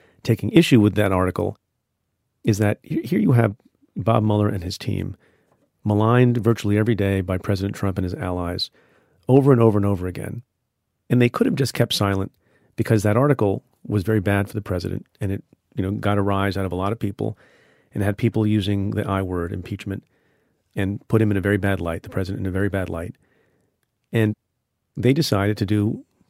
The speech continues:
something that they almost never do, to issue a corrective statement that actually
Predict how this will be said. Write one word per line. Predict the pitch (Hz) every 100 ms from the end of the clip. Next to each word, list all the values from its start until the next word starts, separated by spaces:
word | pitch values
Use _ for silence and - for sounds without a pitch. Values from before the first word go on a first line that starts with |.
| _
something | - 98 104
that |
they | 98 101
almost | 98 104
never | 98 92
do, | 98 175 104 101 _ _ _ _ _ _ -
to | -
issue | 120 117
a | 104
corrective | - 98 104 - 123
statement | - - 123 196 _ _ _ _ _ _ _ _ _ _
that | 107 107
actually | 113 - 113 -